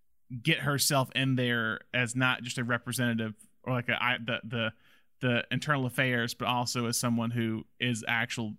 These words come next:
the, a lawyer for it by, like, having the conversation with the aunt and, and, and I love that bas-, basically she does that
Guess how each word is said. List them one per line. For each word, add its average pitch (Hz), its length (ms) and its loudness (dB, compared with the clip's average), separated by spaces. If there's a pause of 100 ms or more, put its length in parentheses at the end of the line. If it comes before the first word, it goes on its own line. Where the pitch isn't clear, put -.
the, 120 260 -2
a 117 40 2
lawyer 113 340 0
for 113 260 -6
it 101 120 -8
by, 117 160 0
like, 113 340 -4 (440)
having 156 340 0
the 131 80 -2
conversation 131 720 0
with 123 160 -4
the 120 280 -2
aunt 117 280 -4
and, 110 420 -4
and, 110 300 -4 (640)
and 127 220 2 (280)
I 156 100 4
love 165 260 2
that 147 100 -4
bas-, 156 200 -6
basically 147 440 0
she 143 180 -2
does 135 320 0
that 131 320 2